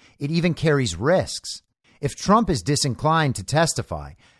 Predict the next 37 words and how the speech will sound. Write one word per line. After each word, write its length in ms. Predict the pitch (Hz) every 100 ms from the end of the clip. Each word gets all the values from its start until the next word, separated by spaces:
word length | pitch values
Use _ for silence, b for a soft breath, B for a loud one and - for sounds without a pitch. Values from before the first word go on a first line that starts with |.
| b
legal 260 | 107 180 180
challenges 540 | - 123 117 120 139
could 160 | - 127
delay 320 | 143 127 131
his 120 | 127
appearance 440 | 123 - 127 135 -
for 100 | 151
months 420 | 110 113 139 -
or 80 | 135
even 240 | 131 135
years, 520 | 131 170 156 71 - b b -
adding 240 | 131 170
to 100 | 131
the 100 | 123
perception 580 | - 131 - 180 - 110
that 160 | 117 107
he 180 | 151 160
is 120 | 117
the 80 | 101
victim 420 | 117 170 127 107
of 120 | 107
a 80 | 131
relentless 640 | 127 131 113 113 110 143
political 480 | - 170 117 113 151
witch 280 | 113 104 -
hunt 200 | 104 117 b b -
designed 380 | 123 147 147
to 60 | 131
frustrate 560 | - 175 175 - 120 120
or 140 | 117
prevent 420 | - 135 139 165
his 180 | 107 120
candidacy. 640 | - 175 139 85 - - _ _ _ _ b b
If 120 | 117
Trump 280 | 147 123 85
does 280 | 139 190 -
testify, 640 | 123 - - 98 110